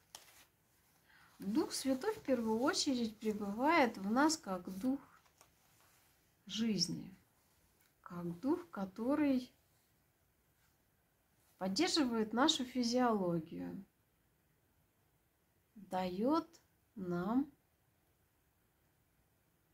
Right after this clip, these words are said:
способность иметь интеллект, то есть иметь наш собственный разум,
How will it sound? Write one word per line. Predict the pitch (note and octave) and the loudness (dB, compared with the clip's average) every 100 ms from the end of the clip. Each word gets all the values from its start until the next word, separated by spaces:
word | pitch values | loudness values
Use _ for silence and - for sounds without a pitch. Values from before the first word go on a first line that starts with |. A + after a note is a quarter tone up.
| _ _ _ _ _ _ _ _ _ - | _ _ _ _ _ _ _ _ _ -8
способность | - - F#3+ F#3+ - G3+ G3+ B3 C#4+ D4+ D4 - - - - _ _ _ _ _ _ _ _ _ _ _ _ _ _ _ _ _ _ _ G3+ | -8 -4 -2 0 -2 -2 -2 2 4 4 2 -2 -4 -6 -8 _ _ _ _ _ _ _ _ _ _ _ _ _ _ _ _ _ _ _ 0
иметь | F#3+ F#3 B3 C4+ - - | 2 4 2 2 -2 -2
интеллект, | A3 A#3 A3+ - A#3 F#3+ F3 E3+ - _ - _ _ _ _ _ _ _ _ _ | 0 0 -2 -4 -2 -2 -6 -10 -16 _ -20 _ _ _ _ _ _ _ _ _
то | D#3+ | -12
есть | E3+ E3+ - - _ _ _ _ _ - | -10 -10 -10 -14 _ _ _ _ _ -8
иметь | F3+ G3+ D#4 F4 | -2 4 4 2
наш | G#3 G3+ | -4 -2
собственный | - - B3+ - - A3+ G#3 G3+ G3+ | -2 2 0 -2 -10 -6 -4 -4 -4
разум, | F#3 E3+ F3 F3 F3 | -6 -8 -10 -10 -10